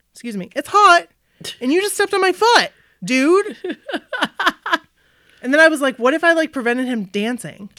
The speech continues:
Speaker 1: Like, what if I stepped on it so bad that he, like, couldn't
Speaker 2: And
Speaker 1: dance?"
Speaker 2: he couldn't dance. Like, he's, like, it sprained
Speaker 1: And
Speaker 2: or
Speaker 1: it was
Speaker 2: something.
Speaker 1: all my fault. And that's,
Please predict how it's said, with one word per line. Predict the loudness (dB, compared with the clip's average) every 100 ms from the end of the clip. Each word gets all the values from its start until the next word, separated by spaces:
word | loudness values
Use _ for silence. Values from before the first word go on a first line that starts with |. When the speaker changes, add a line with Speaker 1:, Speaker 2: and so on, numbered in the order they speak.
| _ _ _ _ _ _ _
Speaker 1:
Like, | -12 -6
what | -4
if | -2
I | -4 -4
stepped | -6 -6 -4
on | -2 -4
it | -4
so | -4
bad | 0 0 0
that | -2
he, | -6 -6
like, | -6 -6
couldn't | -8 -8 -6
Speaker 2:
And | -4
Speaker 1:
dance?" | -2
Speaker 2:
he | -4
couldn't | -4 -6 -4
dance. | -2 -2 -4
Like, | -8
he's, | -8 -10 -6
like, | -8 -6
it | -10
sprained | -12 -8 -4 -4 -2
Speaker 1:
And | -2
Speaker 2:
or |
Speaker 1:
it | -2
was | -6
Speaker 2:
something. | -2 2
Speaker 1:
all | 4 4
my | 4 2
fault. | 2 0 -2 0
And | 2
that's, | 2 -2